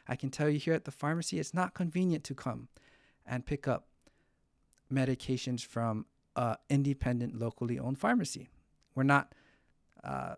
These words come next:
we are centrally located, but it is a little bit of a ways. And so it does take a little bit more to support.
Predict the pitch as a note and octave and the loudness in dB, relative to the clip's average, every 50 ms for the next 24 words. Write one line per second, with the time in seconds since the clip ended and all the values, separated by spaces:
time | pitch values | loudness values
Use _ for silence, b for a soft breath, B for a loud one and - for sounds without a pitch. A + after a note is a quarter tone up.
0 | _ - - D#3 F#3+ G3+ A3+ A#3+ - - F3+ D#3 - - C3 B2 A2+ A2 A2 - | _ -4 -2 0 4 4 4 4 4 2 -2 -2 0 0 0 0 0 0 -2 -2
1 | - B2 C3 C3 B2+ B2 C3 - - _ - D3+ D#3+ F#3 F#3 G3 F#3 E3 D#3 D#3 | -2 0 0 0 2 2 0 0 0 _ 0 4 4 4 6 6 4 6 6 4
2 | E3 D3+ C3+ C#3 C3+ C3 C3 B2 C3+ C3+ C3 B2 A2+ G#2+ A2+ A#2 - B2 B2+ C3 | 4 4 4 2 2 2 2 2 2 0 0 0 -2 -4 -4 -6 -6 -4 -4 -4
3 | - - C3 B2 A#2+ A#2+ B2+ _ _ _ _ _ _ _ _ _ _ _ _ _ | -2 0 0 0 0 0 -4 _ _ _ _ _ _ _ _ _ _ _ _ _
4 | _ _ _ - C#3 C3+ D#3 F3 G3 G3 - - - F#3+ - F3 E3 E3 E3+ F3 | _ _ _ -8 -4 2 6 6 6 6 4 0 -2 0 2 2 4 4 6 4
5 | F3 D#3+ E3 E3 D3+ D#3 D#3 D#3+ E3 E3 - - D3+ - - E3+ - - D#4+ D4+ | 4 4 2 0 0 2 2 2 2 2 0 -4 -8 -8 -8 -8 -2 0 0 2
6 | - - | 0 0